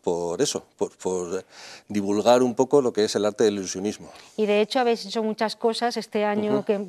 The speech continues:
Speaker 2: llevamos de pandemia, menos,
Speaker 1: Sí.
Speaker 2: porque no era
Speaker 1: Sí,
Speaker 2: posible,
Speaker 1: sí.
Speaker 2: pero ya tiene una larga trayectoria la asociación, ¿no?
Speaker 1: Sí, en, en realidad la fundamos cuatro amigos, cuatro magos que nos conocimos, eh, haciendo magia,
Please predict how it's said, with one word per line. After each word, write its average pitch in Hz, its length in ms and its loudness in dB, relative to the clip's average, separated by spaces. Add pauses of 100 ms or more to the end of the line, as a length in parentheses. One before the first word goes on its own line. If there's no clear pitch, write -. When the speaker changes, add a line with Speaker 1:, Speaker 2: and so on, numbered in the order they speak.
Speaker 2:
llevamos 196 600 -4
de 190 120 -6
pandemia, 208 580 -4 (100)
menos, 208 480 -2
Speaker 1:
Sí. 98 200 -2
Speaker 2:
porque 175 300 -12
no 185 120 -10
era 185 120 -8
Speaker 1:
Sí, 185 60 -12
Speaker 2:
posible, 196 460 -2
Speaker 1:
sí. - 40 -10 (440)
Speaker 2:
pero 196 240 0
ya 208 200 -2
tiene 220 280 -2
una 226 160 -2
larga 208 280 -2
trayectoria 220 680 -2
la 190 100 -6
asociación, 196 540 -10 (100)
¿no? 214 180 -10
Speaker 1:
Sí, - 320 6
en, 95 320 -2
en 98 120 -4
realidad 117 640 8
la 151 180 4
fundamos 135 680 2
cuatro 131 360 4
amigos, 170 340 2
cuatro 120 260 -2
magos 160 320 0
que 127 100 -8
nos 117 120 -4
conocimos, 117 680 -2
eh, 110 220 -2
haciendo 113 260 -4
magia, 180 300 -2